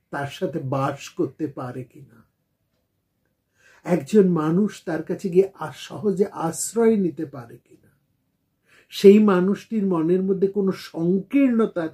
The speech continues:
এতটুকু নেই, আছে কি না, সেটাই হচ্ছে ধর্মের লক্ষ্য এখানে। এবং সেখানে বলছেন, এই যে ধর্মের এই কথাগুলো বলার পর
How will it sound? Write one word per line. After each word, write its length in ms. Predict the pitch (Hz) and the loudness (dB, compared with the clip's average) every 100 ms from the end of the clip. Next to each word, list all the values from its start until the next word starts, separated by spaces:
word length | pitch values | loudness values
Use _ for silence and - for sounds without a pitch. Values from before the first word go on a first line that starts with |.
| _ _ _ | _ _ _
এতটুকু 760 | 190 202 294 - 262 - 226 - _ _ _ _ _ _ _ _ _ | -2 2 2 2 -4 -4 -4 -6 _ _ _ _ _ _ _ _ _
নেই, 420 | 139 147 170 196 - _ _ | -6 2 4 4 -2 _ _
আছে 360 | 143 156 - 175 | -8 -8 -8 -14
কি 240 | - 165 | -8 -6
না, 280 | 135 131 - _ _ _ _ _ _ _ _ _ _ _ | -4 -6 -12 _ _ _ _ _ _ _ _ _ _ _
সেটাই 500 | - - 170 202 214 | -18 -6 -2 2 2
হচ্ছে 340 | - 139 - | 0 -8 -10
ধর্মের 580 | 123 - 135 120 123 120 | -14 -14 -16 -14 -16 -16
লক্ষ্য 480 | 113 - _ _ - _ _ _ _ _ - - - | -20 -20 _ _ -20 _ _ _ _ _ -20 -20 -2
এখানে। 420 | 185 175 214 208 170 - | -2 2 4 4 0 -8
এবং 260 | - 180 208 | 0 4 4
সেখানে 420 | - 190 185 196 | 2 -6 -2 2
বলছেন, 540 | 180 160 165 - 185 160 _ _ _ _ _ _ _ | 6 6 4 0 -6 -6 _ _ _ _ _ _ _
এই 160 | 196 196 | -2 0
যে 120 | 220 | 2
ধর্মের 840 | 160 - - 175 175 185 214 196 135 _ _ _ _ _ _ | -2 -6 -4 2 4 6 4 2 -2 _ _ _ _ _ _
এই 160 | 233 262 - | 0 0 0
কথাগুলো 600 | 185 - 214 196 208 190 | -6 -2 -2 2 4 4
বলার 440 | 135 131 139 170 | 2 -2 -4 -6
পর 320 | - 165 117 | -6 -10 -10